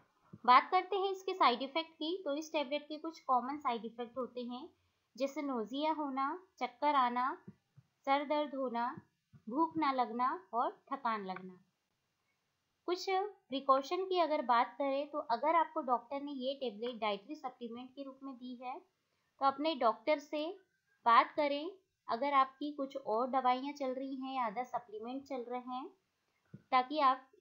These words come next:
अ, इसके drug interaction से बच सकें। जितना dose prescribe किया गया है, उतना ही लेना है, इससे ज़्यादा नहीं लेना है।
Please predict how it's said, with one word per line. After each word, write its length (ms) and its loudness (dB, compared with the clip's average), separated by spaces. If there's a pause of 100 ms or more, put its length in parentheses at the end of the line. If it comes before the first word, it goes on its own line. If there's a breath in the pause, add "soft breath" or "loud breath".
(120)
अ, 180 4
इसके 300 -2
drug 220 2
interaction 480 -6
से 160 -8
बच 200 -2
सकें। 400 -12 (1300)
जितना 280 2
dose 360 2
prescribe 580 -4
किया 200 0
गया 200 0
है, 220 -2
उतना 240 -4
ही 140 -8
लेना 280 -4
है, 240 -6
इससे 260 -10
ज़्यादा 320 -2
नहीं 300 -8
लेना 280 -12
है। 160 -20